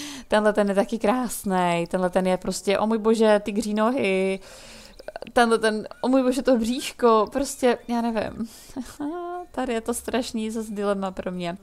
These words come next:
No, vím, že chci určitě tady toho, protože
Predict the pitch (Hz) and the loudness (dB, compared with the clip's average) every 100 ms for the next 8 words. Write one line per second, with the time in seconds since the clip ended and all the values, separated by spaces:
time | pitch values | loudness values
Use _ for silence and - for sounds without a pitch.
0 | - 208 170 190 254 277 233 269 - - | -2 -2 -2 0 2 2 4 2 0 -4
1 | 269 254 220 - 240 240 202 185 190 190 | -2 0 -2 -2 2 4 4 0 0 0
2 | 185 151 151 180 165 180 185 180 175 165 | 0 -2 -2 -4 -2 -2 -4 -2 2 2
3 | 165 160 | 2 0